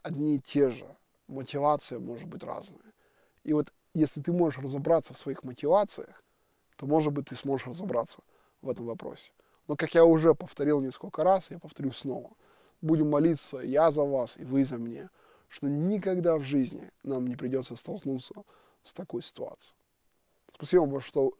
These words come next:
спасибо вам большое, что вы смотрели. А, сегодня, наверное, я ввел больше смуту в этот вопрос, чем,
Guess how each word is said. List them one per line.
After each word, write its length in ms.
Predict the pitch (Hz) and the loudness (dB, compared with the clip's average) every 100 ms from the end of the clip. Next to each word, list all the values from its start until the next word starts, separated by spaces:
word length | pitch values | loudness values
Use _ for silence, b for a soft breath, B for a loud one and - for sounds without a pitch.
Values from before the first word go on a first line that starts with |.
| _ | _
спасибо 360 | - 139 - 160 | -12 -2 4 4
вам 140 | 139 | 2
большое, 300 | 131 - 131 | -2 -2 -2
что 140 | - | -2
вы 80 | 135 | -12
смотрели. 580 | - 160 165 185 190 180 b b b b b - | -10 -10 -2 0 0 -4 b b b b b -12
А, 180 | 180 120 | -10 -8
сегодня, 340 | - 147 143 | 2 4 4
наверное, 380 | 135 139 135 131 | 2 2 0 -2
я 140 | 131 | -4
ввел 320 | 131 131 143 | -2 2 4
больше 340 | 131 143 139 127 | 4 4 4 0
смуту 400 | - 160 175 143 | -6 -2 -2 -2
в 80 | 135 | -6
этот 180 | 190 | -6
вопрос, 420 | 180 127 143 131 - | -6 -2 -2 -2 -6
чем, 340 | - 131 120 | -6 -4 -6